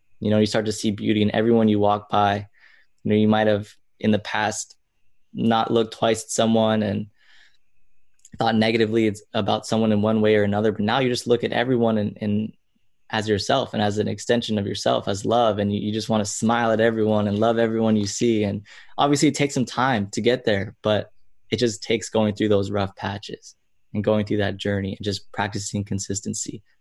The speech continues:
and not beating yourself up when there's some days where you don't wanna work and you don't wanna be productive. Take a break. Um, you know, stay off your phone. I always tell people, like, "We spend too much time on our phone.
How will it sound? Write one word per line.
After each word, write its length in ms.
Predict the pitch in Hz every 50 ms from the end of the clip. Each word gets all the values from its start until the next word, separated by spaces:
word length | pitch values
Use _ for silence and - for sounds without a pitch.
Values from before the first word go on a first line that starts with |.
| _ -
and 80 | 107
not 180 | 120 143 - -
beating 220 | - 147 147 147
yourself 400 | 147 143 139 - 143 139 139 -
up 180 | 143 120 - -
when 80 | 113 110
there's 200 | 104 107 - -
some 160 | 127 120 107
days 300 | 107 113 123 123 120 117
where 100 | 110 104
you 80 | 104
don't 160 | 110 117 113 107
wanna 300 | 107 110 107 104 101 - _ _ _ _ _ -
work 380 | 95 104 113 120 127 - - -
and 60 | 104
you 80 | 107 104
don't 140 | 107 113 -
wanna 160 | 107 104 101
be 140 | - 110 107
productive. 640 | - 107 101 107 104 110 - - 123 127 131 131 _ _ _ _ _ _ _ _ _ _
Take 180 | - 135 139 139
a 40 | 127
break. 400 | 117 117 127 113 110 - - _ _ _ _ - - - _ _ _ -
Um, 540 | - 104 98 98 104 107 107 - - 110 - _ _ _ _ _ -
you 80 | - 104
know, 280 | 104 113 117 117 - _ _ _
stay 180 | - - - 113
off 200 | 120 131 - -
your 60 | 117
phone. 380 | 104 - - 113 104 101 107 - -
I 140 | 113 107 107
always 440 | 113 117 117 113 110 - - - - -
tell 160 | - 110 110
people, 440 | - 107 107 104 - - - - _ _ _ _ _ _ _ - - - - -
like, 140 | - - - - - - - - - - _ _
"We 80 | - 104
spend 240 | 101 - 127 120 113
too 120 | - 120
much 180 | 117 107 104 -
time 160 | - 107 104
on 100 | 98 95
our 80 | 95 95
phone. 300 | - 101 101 101 104